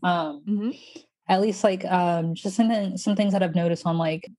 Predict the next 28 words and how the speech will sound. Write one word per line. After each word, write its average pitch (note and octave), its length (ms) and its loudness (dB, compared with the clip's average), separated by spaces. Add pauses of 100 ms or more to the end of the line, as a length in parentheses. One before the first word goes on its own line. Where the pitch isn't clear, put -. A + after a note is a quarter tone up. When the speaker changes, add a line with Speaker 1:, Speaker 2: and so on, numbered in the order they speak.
Speaker 1:
so G3 160 2
two A#3 480 0
companies F#3 520 0
come E3+ 200 -6
to E3+ 100 -8
mind, C#3+ 500 0
so D#3+ 160 2
Fender F#3 600 2
and D#3+ 440 0
Guitar D#3 300 -6
Center. - 300 -12 (240)
So E3 680 0 (320)
I F3+ 80 4
Speaker 2:
Mm-hmm. - 20 4
Speaker 1:
guess F#3+ 200 2
I'm F#3+ 180 0
old E3 260 -4
school D3+ 440 -2
'cause E3 160 0
I've E3 100 2
been D#3+ 100 -4
shopping E3 380 0
there D#3 140 0
since - 200 -8
I D#3 80 2
was, D3+ 200 -6
like, C3+ 180 -10
twelve C#3+ 580 -4